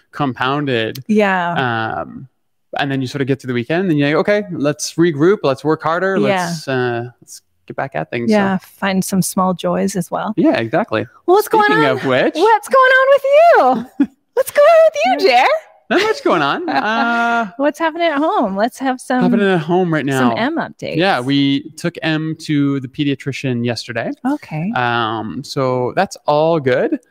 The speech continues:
Speaker 2: Okay.
Speaker 1: Um, she's still on target. She's like, her growth, her weight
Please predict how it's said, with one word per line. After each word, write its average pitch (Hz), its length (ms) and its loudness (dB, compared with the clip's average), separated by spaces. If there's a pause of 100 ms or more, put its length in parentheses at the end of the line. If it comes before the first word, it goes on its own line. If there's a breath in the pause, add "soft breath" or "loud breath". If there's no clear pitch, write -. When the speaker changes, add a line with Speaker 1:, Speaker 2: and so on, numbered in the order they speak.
(140)
Speaker 2:
Okay. 165 80 -4
Speaker 1:
Um, 127 580 0 (640)
she's - 220 -2
still 160 240 2
on 160 140 0
target. 156 420 -2
She's 143 220 -4
like, 147 160 0
her 165 200 -2
growth, 160 560 0
her 156 180 -2
weight 147 420 0